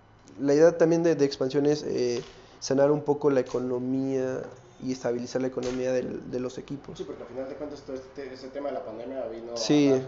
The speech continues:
Speaker 1: ha afectado muchísimo
Speaker 2: Sí.
Speaker 1: desde patrocinadores,
Speaker 2: Sí,
Speaker 1: este,
Speaker 2: claro.
Speaker 1: muchísimas cosas.
Speaker 2: Bueno, pues ojalá, <clears throat> ojalá y, y, y, y logremos ese campeonato, ojalá y, y,
Speaker 1: Sí.
Speaker 2: y, pues lleguemos a, hasta esos puestos, Alex.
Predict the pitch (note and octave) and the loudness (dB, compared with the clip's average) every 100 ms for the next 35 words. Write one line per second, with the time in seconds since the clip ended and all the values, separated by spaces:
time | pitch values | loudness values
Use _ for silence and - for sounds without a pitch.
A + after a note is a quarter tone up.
0 | - C#3+ D3 - C#3+ C3+ C3 C#3+ C#3+ C#3 | 0 2 2 4 4 4 0 -2 0 2
1 | C3 B2 A#2+ A#2 - B2 - B2+ B2 B2+ | 2 -2 -2 -4 -4 -8 -4 0 2 4
2 | C3+ C3+ C3 - - - - - - C3 | 4 4 0 -4 -8 -6 -6 -4 -2 -4
3 | C#3 D3+ C3 - - B2+ D3+ - - - | -4 -2 -2 -2 -6 -8 -12 -20 -20 -20
4 | - - - - F#2 F2 - - - D2 | -20 -20 -20 -18 -16 -16 -18 -20 -20 -20
5 | - - - C3 C3 C3 C3 - - - | -20 -20 -8 -4 -2 -4 -6 -4 -4 -6
6 | - - - - F#3 E3+ - D3+ - C#3 | -10 -8 -4 -2 0 -2 -4 -6 -4 -2
7 | D3 E3+ E3 C3+ C3 - B2+ A#2 B2 A#2 | 0 0 -2 -8 -10 -10 -14 -14 -16 -12
8 | A#2 A#2 C#3 C#3 D3 - C#3 G#2 B2 C3 | -8 -8 -8 -8 -12 -14 -14 -10 -10 -8
9 | F3 F#3+ B2 A#2 A#2+ B2+ B2 G#2 - F#2+ | -6 -6 -8 -10 -10 -10 -12 -14 -18 -20
10 | - - C#3+ B2+ B2 D#3+ - - - - | -20 -16 -10 -10 -10 -14 -18 -20 -20 -20
11 | - - - - G#2 G2 - - G#2 G#2+ | -20 -20 -20 -20 -18 -18 -20 -18 -14 -12
12 | A#2+ B2 A2 F#2+ F2 - - - A2+ A2 | -12 -12 -12 -14 -16 -20 -20 -14 -12 -14
13 | - - A#2+ C3 D3 D#3 D#3+ | -16 -16 -16 -14 -12 -12 -14